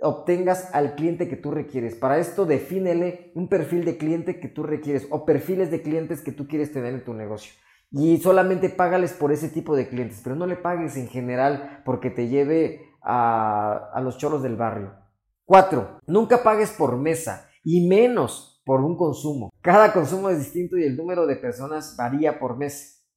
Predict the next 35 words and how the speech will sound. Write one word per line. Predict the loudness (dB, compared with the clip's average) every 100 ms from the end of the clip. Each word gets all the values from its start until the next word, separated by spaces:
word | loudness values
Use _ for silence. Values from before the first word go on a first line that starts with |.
| _ _ _
Paga | 8 8 6 4
por | 0 2
número | 2 4 6
de | 4
personas, | 2 -2 -2 -4 -2 -4 -6 -14 _
pero | 4 4 4
con | 0
objetivos | -2 -4 -8 -6 -4 -2 -2 -4 -16 _ _ _
como | -4 0 2
antes | 0 -4 -6
te | -6
mencioné. | -6 -8 -10 -8 -10 -14 _ _ _ _ _
No | 2 2 6
pagues | 6 6 0 -2 -10 -8 2
porque | 4 4 0 -2
te | 2
lleve | 2 2
una | 2 0
mesa | 0 -2 -2
y | -2
una | -2
mesa | -6 -8
es | -8
de | -6
seis, | -2 0 0 -4
otra | -8 -8
mesa | -8 -4
es |
de | -2
uno, | 0 0 -2
otra | -2 -4
mesa | -6 -8
es | -8
de | -4
dos, | 2 2 2 -6 -18